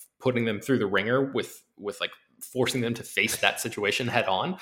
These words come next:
Um, so that, that sort of, like, character breakdown kind of thing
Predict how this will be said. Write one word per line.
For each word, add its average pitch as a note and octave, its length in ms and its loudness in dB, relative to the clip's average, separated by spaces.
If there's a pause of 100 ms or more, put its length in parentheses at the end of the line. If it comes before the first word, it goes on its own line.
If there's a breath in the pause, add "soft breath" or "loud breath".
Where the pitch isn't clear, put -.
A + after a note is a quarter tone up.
(280 loud breath)
Um, G#2+ 280 2
so A2+ 320 2
that, A#2+ 340 2
that C3 180 2
sort C#3 140 2
of, G#2+ 100 -2
like, G2+ 200 -4
character A#2+ 400 2
breakdown G2 580 2
kind G2+ 200 -4
of F#2+ 100 -4
thing F#2+ 320 -8